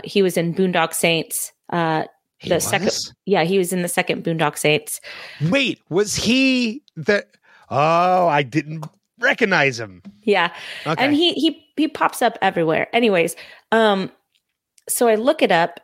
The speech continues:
Speaker 1: and Caesar and Lana were supposed to, so for Flight three one six, they were supposed to be the Jack and Kate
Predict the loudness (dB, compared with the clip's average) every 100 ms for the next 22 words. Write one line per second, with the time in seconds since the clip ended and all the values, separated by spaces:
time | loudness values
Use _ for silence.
0 | 0 2 2 0 -4 -4 0 2 2 2
1 | 2 0 -2 -6 0 2 2 0 -2 -4
2 | _ _ _ -20 _ -12 -2 2 4 4
3 | 4 2 -2 _ _ _ -2 0 0 0
4 | -2 -2 -2 -6 -8 -20 _ -6 0 4
5 | 2 0 _ _ -6 -2 -2 0 0 0
6 | -4 0 2 2 0 -4 -4 0 2 2
7 | -2 -8 -8 -12 _ 0 2 2 0 -2
8 | -2 -4 -4 -2 -2 -2 -2 -6 -6 0
9 | -2 -2 -14